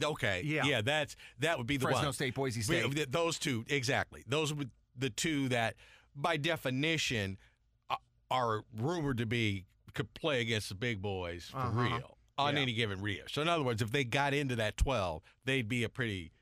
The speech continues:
Speaker 1: they've already proven to be a pretty good football team.
Speaker 2: Right.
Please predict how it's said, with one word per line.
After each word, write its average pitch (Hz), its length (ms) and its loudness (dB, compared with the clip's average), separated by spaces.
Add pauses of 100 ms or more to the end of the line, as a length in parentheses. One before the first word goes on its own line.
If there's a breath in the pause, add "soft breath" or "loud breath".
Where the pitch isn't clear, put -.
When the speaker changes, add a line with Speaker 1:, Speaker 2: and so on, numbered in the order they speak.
(320 soft breath)
Speaker 1:
they've 143 160 2
already 123 220 2
proven 120 240 -4
to 101 40 -4
be 98 100 -6
a - 40 -10
pretty 104 180 -4
good 87 120 -8
football 76 340 -12
team. - 100 -18 (100)
Speaker 2:
Right. 113 300 -6